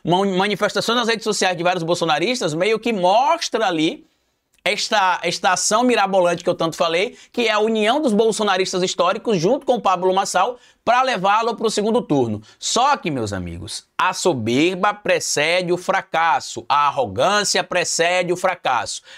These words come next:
Além de se mostrar arrogante, o Pablo Marçal, no segundo turno, terá metade do tempo de T V com o Guilherme Boulos, e aí vocês verão, meus amigos, debate tete a tete, se a estratégia do Boulos for muito bem elaborada,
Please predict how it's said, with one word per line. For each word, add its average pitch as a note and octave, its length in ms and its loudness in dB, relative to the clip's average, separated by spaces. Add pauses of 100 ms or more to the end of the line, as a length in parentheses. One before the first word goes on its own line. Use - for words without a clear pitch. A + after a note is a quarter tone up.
(140)
Além F#3 260 0
de A3+ 80 -2
se A#3+ 140 -2
mostrar G3 320 0
arrogante, F3 800 -2 (180)
o D3+ 100 -2
Pablo G3 380 0
Marçal, F#3 460 2
no G3 300 2
segundo G3 320 0
turno, F#3+ 240 0
terá F#3 240 0
metade F#3 440 -4
do F#3+ 120 -2
tempo F#3+ 260 -4
de D#3+ 80 0
T D#3 160 -2
V C#3 260 0
com G3 280 0
o - 20 0
Guilherme E3 320 0
Boulos, D3+ 380 2
e F3+ 60 2
aí F3+ 120 2
vocês F#3+ 300 -2
verão, D#3+ 240 0
meus A#2 180 -6
amigos, G2+ 400 -8 (420)
debate E3+ 520 -2
tete G3+ 340 -2
a E3+ 60 0
tete, F3 400 -2
se - 120 0
a G3+ 60 0
estratégia G3 420 0
do F#3 100 0
Boulos E3 280 2
for E3+ 140 0
muito G3+ 260 -2
bem F3+ 100 0
elaborada, E3 720 0